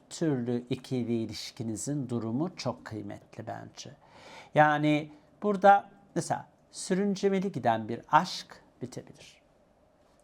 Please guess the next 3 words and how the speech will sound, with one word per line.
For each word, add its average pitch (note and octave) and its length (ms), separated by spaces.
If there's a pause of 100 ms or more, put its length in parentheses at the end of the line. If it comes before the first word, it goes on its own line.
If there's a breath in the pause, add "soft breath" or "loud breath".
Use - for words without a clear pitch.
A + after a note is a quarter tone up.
(320 soft breath)
Evlilik F3+ 520
bir C3+ 40
sınanabilir. - 1400